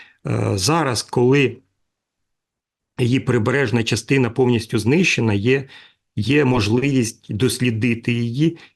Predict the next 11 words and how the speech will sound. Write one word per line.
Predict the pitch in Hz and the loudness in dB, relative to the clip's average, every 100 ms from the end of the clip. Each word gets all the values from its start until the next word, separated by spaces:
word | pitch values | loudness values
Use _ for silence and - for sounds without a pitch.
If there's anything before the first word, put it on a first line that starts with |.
| - | -2
і, | 131 | 0
можливо, | 127 123 113 139 156 127 120 98 | 2 2 2 4 4 2 0 -2
вирішити | 107 135 127 - 107 113 | -2 0 0 -2 -4 -4
питання | 117 107 131 117 107 | -6 -4 -4 -2 -2
з | - | -4
тим, | - 147 - | 0 0 0
аби | - 101 123 | -4 0 2
її | 120 101 101 117 113 - - _ | 2 0 -2 -2 -2 -6 -20 _
взяти | - 92 113 123 - | -10 -4 -2 -4 -4
під | - 107 | -2 0
охорону | 104 - 113 135 127 110 | -2 -2 2 2 2 0